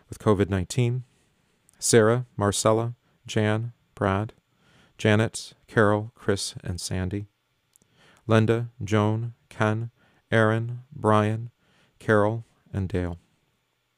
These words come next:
We pray for all those who are administering care to those who are ill, the doctors and physicians, especially those who are on the front lines, so to speak, of those, um, treating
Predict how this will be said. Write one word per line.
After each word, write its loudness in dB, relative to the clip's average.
We -4
pray 4
for 2
all 6
those 4
who -2
are 2
administering -4
care -2
to -8
those -2
who -4
are 2
ill, -4
the -6
doctors 0
and -4
physicians, -4
especially -2
those -2
who -2
are 6
on -2
the -4
front 0
lines, 0
so 0
to -2
speak, -6
of -8
those, 0
um, -8
treating 0